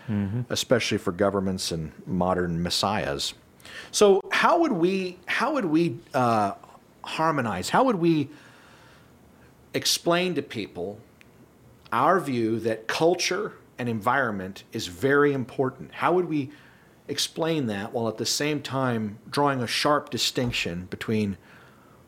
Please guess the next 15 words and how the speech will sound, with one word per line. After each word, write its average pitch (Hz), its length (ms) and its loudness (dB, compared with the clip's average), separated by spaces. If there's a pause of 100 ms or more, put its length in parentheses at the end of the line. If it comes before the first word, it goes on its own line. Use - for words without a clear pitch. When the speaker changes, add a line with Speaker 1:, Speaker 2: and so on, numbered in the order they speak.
(400)
Speaker 2:
what 110 240 2
we 147 260 6
see 95 560 0 (100)
as 101 640 -2 (800)
the 107 280 -2
historical 147 760 2
ideas 110 920 -2
that 107 160 -2
shaped - 480 0
the 107 60 -2
world 95 340 -4
we 90 80 -6
live 87 240 -6
in 82 140 -10
today? 76 420 -12